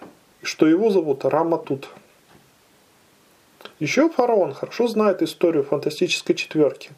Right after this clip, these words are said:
так как сам является путешественником во времени. А способности четвёрки он лишил оружием тридцатого века. Тридцатый век —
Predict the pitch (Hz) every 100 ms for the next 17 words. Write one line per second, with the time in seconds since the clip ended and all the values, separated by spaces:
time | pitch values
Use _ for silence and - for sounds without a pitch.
0 | _ _ - - - _ _ _ _ -
1 | 220 220 214 - - - - 226 226 -
2 | _ - - 156 156 175 196 196 - 139
3 | - - 180 - 151 - 135 143 139 143
4 | 127 123 - _ _ _ _ _ _ _
5 | _ _ _ _ - - - - - -
6 | _ 156 156 - 196 - 311 302 202 -
7 | - - - - - _ _ _ _ _
8 | _ - - 160 160 - - 135 - -
9 | 208 226 190 190 214 - 151 185 220 175
10 | 131 143 - 185 180 156 151 147 135 -
11 | - _ _ _ _ _ _ _ - -
12 | - - - _ - 175 - 269 269 170
13 | 151 151 -